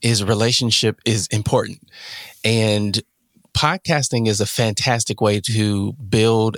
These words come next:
and cultivate relationships. It's also a, um, an awesome way to get to know people and to really just cultivate those connections that are made through the process. You know, and as a business owner, it's important that you're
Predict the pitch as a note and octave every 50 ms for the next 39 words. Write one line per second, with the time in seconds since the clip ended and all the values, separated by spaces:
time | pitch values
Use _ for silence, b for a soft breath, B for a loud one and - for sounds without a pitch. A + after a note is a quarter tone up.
0 | - - G2+ G2+ G2+ G2+ - - A#2+ A2 - A2 G2+ G#2 G2+ - G2+ G2+ G2+ G#2
1 | G#2 - - G2 - - - - - - - B B B B B B - - C#3+
2 | C#3+ F3 - - D#3+ C3 A#2 A2 A2 G#2+ - A2 G2+ G2+ G2+ G2 - G#2+ G#2 G#2+
3 | - - A2 A2+ A#2+ A#2 - - A#2 A2 G#2 G#2+ G#2+ G#2 G#2 G2+ - - A#2+ G#2+
4 | G#2 G#2 G2 F#2+ B B B B B B2+ B2+ A#2 - C3 A2+ G#2 G#2 G#2 G2+ -
5 | A#2 A2+ - C#3+ D3 D3 - B B B B - C3+ C#3+ - D3 C3+ A2+ B2 D3
6 | E3 E3+ D3 A#2+ - B2+ A2+ A2 G#2+ - - - B B B B B B B _
7 | _ - _ - G#2+ - - B2+ B2 D3 D3 - C3 G#2+ G2 A2 G2 G2 G2 G2+
8 | - - _ _ A2 G#2+ A2+ A2 A2 G#2 G#2 G#2 G2 - - - - B2 G#2+ G#2+
9 | A2 - - - A2 G2+ G2 G#2+ G#2+ G#2 G2+ G2 G2 G2 G#2 A2 G#2+ G#2 G#2 G2+
10 | G2 - - - A#2+ A#2 A2 G2+ A2+ G2+ - - - A2 A2 G#2 A2 - - -
11 | - - - - - B B B B B B B B B B - _ - C3 A2+
12 | A2+ G#2+ G2+ G2+ - - - A2+ A2 A2 G#2+ G#2+ G#2+ G#2 G2+ - - - A#2 G#2+
13 | G#2 G#2 G#2+ F#2 G2+ B2+ D3 D#3+ E3 C3 - - - G#2+ A2 G#2 G2+ G2+ G2+ G2+
14 | G#2 - A#2 A2 - - A2 G2+ G2+ - B2 A#2 G2 G#2+ F#2 G#2+ G#2 G2+ - -
15 | G#2+ G2+ G2 G2 G#2